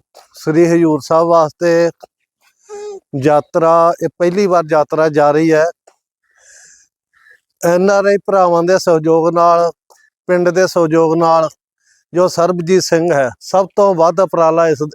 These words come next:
ਇਹਦਾ ਵਾ, ਜਿਨ੍ਹਾਂ ਨੇ ਇਹ ਹਿੰਮਤ ਕਰਕੇ ਇਹ ਕਾਰ-, ਕਾਰ-, ਕਾਰੋਬਾਰ ਕੀਤਾ, ਮਤਲਬ ਇਸ ਕੰਮ ਨੂੰ ਪਹਿਲ ਦਿੱਤੀ।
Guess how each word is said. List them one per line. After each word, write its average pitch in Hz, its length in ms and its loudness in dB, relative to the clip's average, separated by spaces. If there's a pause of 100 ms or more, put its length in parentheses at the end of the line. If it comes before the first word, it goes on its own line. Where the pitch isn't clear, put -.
ਇਹਦਾ 160 280 0
ਵਾ, 151 180 0 (720)
ਜਿਨ੍ਹਾਂ 180 340 0
ਨੇ 185 380 0
ਇਹ 175 160 0
ਹਿੰਮਤ 160 360 -2
ਕਰਕੇ 175 600 0 (800)
ਇਹ 180 120 2
ਕਾਰ-, 160 440 0
ਕਾਰ-, 156 220 0 (180)
ਕਾਰੋਬਾਰ 165 720 0
ਕੀਤਾ, 160 280 -2
ਮਤਲਬ 165 240 -4
ਇਸ 165 200 -2 (100)
ਕੰਮ 156 220 -2
ਨੂੰ 160 360 -2 (400)
ਪਹਿਲ 180 220 0
ਦਿੱਤੀ। 139 300 -4